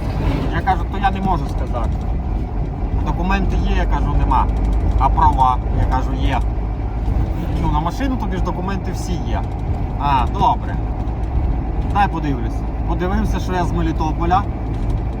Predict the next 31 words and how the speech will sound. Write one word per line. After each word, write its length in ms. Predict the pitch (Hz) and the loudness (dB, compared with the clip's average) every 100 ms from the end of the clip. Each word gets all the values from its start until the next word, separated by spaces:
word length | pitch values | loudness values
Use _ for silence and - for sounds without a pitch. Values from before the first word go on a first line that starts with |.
| - | -2
Каже: 240 | 165 165 | -2 0
«То 100 | 170 | -2
ти 160 | - 214 | -2 0
з 60 | 202 | 0
Мелітополя?» 720 | 220 247 269 233 - - - - - | 0 0 0 0 0 0 0 -2 -2
Я 60 | - | -2
кажу: 300 | 147 147 151 151 | -2 0 -2 0
«Ну, 100 | 165 | 2
там 200 | 170 170 | 2 2
же 80 | - | 0
так 220 | - 165 | 0 2
написано». 640 | 170 175 180 180 185 - - - - - - - - - - - - - | 2 0 -2 -4 -4 -2 -4 -4 -6 -4 -4 -2 0 2 0 -2 0 0
«Все, 220 | - 220 | 0 0
все, 240 | 214 214 208 | 0 0 2
давай», 320 | 180 175 170 151 | 4 6 4 2
каже, 280 | 160 147 143 - | -2 -2 -4 -2
«черешні», 560 | 175 202 220 - 196 185 | 0 0 -2 -2 -2 0
каже, 500 | 180 180 180 175 170 - - | 0 0 0 0 -2 -4 -4
«черешню 400 | 160 180 185 175 | -2 -2 0 -2
пропускаємо». 840 | 170 - - - - - - - - - - - - | -2 -2 -2 2 2 2 0 0 0 0 0 -2 0
Я 120 | 160 - - | 0 0 0
кажу: 300 | 202 175 196 | 0 0 0
«Дякую». 760 | 156 180 165 165 190 196 202 233 - - - - - | 2 2 2 2 0 0 0 -2 -4 -4 -6 -4 -2
І 20 | |
все, 280 | - 196 208 | -2 -2 -2
коротше, 380 | 185 185 175 - | -2 -2 -2 -2
то 60 | 170 | 2
я 180 | 180 | 2
попхнув 580 | 180 165 - - 175 165 | 2 0 -2 -2 -2 -2
далі. 360 | 139 127 113 101 - - - - - - - - - | 0 0 -2 -4 -4 -4 -2 -2 -4 -4 -4 -4 -2
Якби 440 | 135 139 - - | -2 -2 0 0